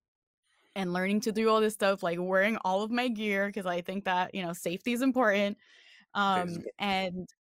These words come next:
Speaker 1: once everything started, like, you know, dying down with, like, um,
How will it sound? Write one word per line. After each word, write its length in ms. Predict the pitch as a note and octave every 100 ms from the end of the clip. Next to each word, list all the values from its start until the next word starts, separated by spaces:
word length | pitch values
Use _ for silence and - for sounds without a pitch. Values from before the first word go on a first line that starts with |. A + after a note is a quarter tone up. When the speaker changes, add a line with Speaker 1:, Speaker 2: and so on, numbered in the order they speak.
| _ _ -
Speaker 1:
once 640 | G3+ G#3+ A#3 B3 B3+ - -
everything 340 | G#3+ A#3 A3+ A3
started, 340 | G#3 G#3 G#3
like, 200 | F#3 F3 -
you 100 | G#3
know, 120 | F3
dying 500 | F3 F#3 F#3+ G3 G3
down 440 | F#3+ F3 F#3 G3+ G#3
with, 160 | F#3 -
like, 440 | F3 E3+ - - -
um, 500 | E3+ D#3+ C3 B2+